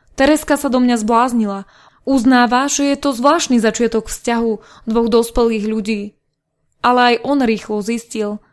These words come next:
že pri myšlienke na mňa prvýkrát po manželkynej smrti pripustil, že je schopný ešte milovať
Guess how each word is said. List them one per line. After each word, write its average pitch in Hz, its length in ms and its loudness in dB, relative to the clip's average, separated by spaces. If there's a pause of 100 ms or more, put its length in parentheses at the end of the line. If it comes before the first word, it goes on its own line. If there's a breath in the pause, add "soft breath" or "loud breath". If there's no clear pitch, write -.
(160)
že 247 160 -2
pri 254 160 -2
myšlienke 247 640 -2
na 208 160 -2
mňa 254 240 -2 (560)
prvýkrát 277 720 2
po 214 160 -2
manželkynej 214 800 -2
smrti 220 400 -6
pripustil, 220 880 -4 (400 soft breath)
že 226 240 -2
je 208 80 -4
schopný 240 560 -2
ešte 214 400 -4
milovať 196 640 -6